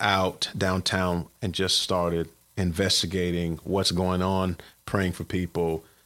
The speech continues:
talking to people, getting to know what's going on, seeing if we can speak a word of comfort in the midst of that trauma.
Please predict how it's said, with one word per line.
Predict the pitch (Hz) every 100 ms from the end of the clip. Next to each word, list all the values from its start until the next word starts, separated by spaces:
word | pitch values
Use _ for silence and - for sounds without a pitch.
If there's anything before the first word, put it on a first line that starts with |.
| _
talking | - 92 90
to | 87
people, | 85 90 85 85
getting | 90 92 90
to | 87
know | 90 87
what's | 90 -
going | 98 92
on, | 87 85
seeing | - 95
if | 87
we | 92
can | - 85 80 - - -
speak | - 101 92
a |
word | 90 90
of | 82
comfort | - 95 90 95
in | 87
the | 85
midst | 95 90
of | 85
that | 85 82
trauma. | - 95 90 90 87